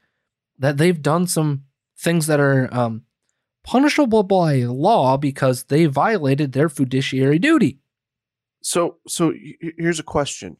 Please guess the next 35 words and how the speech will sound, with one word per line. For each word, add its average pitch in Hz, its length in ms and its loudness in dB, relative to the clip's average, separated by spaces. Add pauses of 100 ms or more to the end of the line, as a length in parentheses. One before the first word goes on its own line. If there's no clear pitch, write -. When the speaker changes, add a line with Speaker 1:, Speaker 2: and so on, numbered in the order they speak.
(840)
Speaker 1:
Mm-hmm. 113 160 -4
Speaker 2:
If 135 100 -4
you're, 180 280 -2
if - 100 -14
you're 180 240 -2 (500)
any 254 220 0
company 107 420 -8
for - 180 -18
this, 80 220 -14 (140)
for 117 140 -8
that 101 180 -4
matter, 82 220 -12
and 117 200 -2
you 147 100 4
Speaker 1:
Mm-hmm. 156 80 4
Speaker 2:
have 131 280 0 (100)
Elon 147 400 0
Musk 113 280 -4
coming 117 320 -10
in, 82 240 -14 (1900)
and 131 160 0
you 175 120 4
have 202 140 0
the 170 60 -10
potential 165 500 -4
to, 135 480 -6 (120)
to, 113 600 -6
by, 113 440 -2
by 107 300 -8
selling 165 480 -2
to 147 120 -10
him, 104 420 -8
to 104 160 -8
expose 143 520 -2
that, 110 180 -2